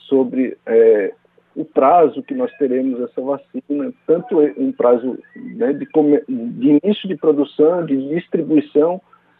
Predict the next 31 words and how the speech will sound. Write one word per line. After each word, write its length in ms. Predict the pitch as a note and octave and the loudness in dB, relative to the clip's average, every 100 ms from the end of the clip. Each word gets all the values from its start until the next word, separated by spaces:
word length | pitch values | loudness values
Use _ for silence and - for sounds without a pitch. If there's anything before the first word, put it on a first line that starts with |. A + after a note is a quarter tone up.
| - | -8
até 280 | - - F#3+ | -6 2 2
a 80 | G#3 | 2
chegada 580 | A#3 F#3 C#3+ D#3 E3 | 2 2 4 2 2
dessa 280 | C3 C3 D3+ | -4 -6 -6
vacina 440 | B2+ A#2+ - C3+ C3+ | -6 -6 -6 -8 -8
no 140 | C3 | -6
Brasil 760 | C3 C3+ B2 A#2 C3+ E3+ F#3+ - D3+ | -2 -2 -2 -2 -2 0 -2 -6 -4
e 340 | D#3 G#3 G#3 - | -2 -2 -4 -2
a 120 | D#3+ | -2
sua 280 | D#3+ - F3+ | -2 0 0
distribuição 960 | D#3 F#3 - G3 F3+ F3+ D#3+ - D#3+ E3+ | 0 -6 -2 -2 -2 -4 -4 0 -2 0
de 100 | F3 | -6
forma 360 | - D3+ E3+ | 0 0 0
que 100 | - | -2
a 60 | D#3 | 0
gente 340 | D#3+ D#3 G3 - _ _ _ | -2 -4 -10 -14 _ _ _
atinja 720 | - F#3+ - D#3+ D#3+ D#3+ E3+ - _ _ _ | -2 -2 -2 0 0 0 -2 -4 _ _ _
uma 280 | - D3+ D#3+ | -4 0 2
imunidade 720 | D#3+ D#3+ D#3+ C3+ C3+ C#3+ D3 | 4 4 2 2 4 4 2
universal. 720 | D3+ D#3 D3+ F3 - A#2 G#2+ - | 0 -2 -4 -8 -6 -4 -4 -4
Então, 220 | - A#4 _ _ _ _ - | -6 -8 _ _ _ _ -2
como 260 | C4+ D#4+ | 0 2
ainda 280 | A3+ G3 F3 | 2 2 2
há 100 | D#3 | 2
muita 320 | D3+ G3+ - | 0 -8 -8
incerteza 580 | E3+ - C#3+ - C#3+ C3+ | -10 -4 -4 -2 -4 -4
com 160 | - B2 | -8 -6
relação 540 | B2+ A#2+ - B2 A2 | -4 -4 -6 -6 -4
a 60 | A2 | -4
isso, 420 | D3+ G#3 - - _ _ _ - | -6 -6 -14 -20 _ _ _ -8
né, 160 | D3 | -8